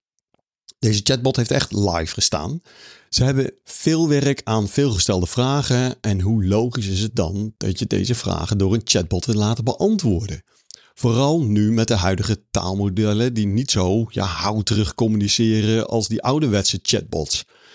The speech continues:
Deze chatbot had een korte levensduur en werd razendsnel offline gehaald. Waarom? Nou, een klant die werd ongelooflijk gefrustreerd omdat hij niet goed geholpen werd door de bot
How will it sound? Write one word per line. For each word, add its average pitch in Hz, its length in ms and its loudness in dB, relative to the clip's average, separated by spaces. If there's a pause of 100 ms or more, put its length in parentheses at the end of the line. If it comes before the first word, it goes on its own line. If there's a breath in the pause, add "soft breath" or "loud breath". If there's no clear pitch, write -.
(960 soft breath)
Deze 127 420 0
chatbot 156 580 0 (160)
had 131 240 -2
een 151 240 -2 (100)
korte 220 260 0
levensduur 104 640 2
en 143 180 -2
werd 143 200 0
razendsnel 143 880 2
offline 92 460 0
gehaald. 85 500 -6 (680)
Waarom? 117 540 0 (880 soft breath)
Nou, - 260 0
een 143 80 0
klant 160 300 0
die 143 120 2
werd 135 320 -2 (580)
ongelooflijk 143 840 2
gefrustreerd 127 840 0
omdat 120 300 0
hij 104 320 0
niet 139 380 0
goed 143 260 0
geholpen 113 500 0
werd 107 320 2
door 95 120 2
de 87 100 0
bot 104 380 0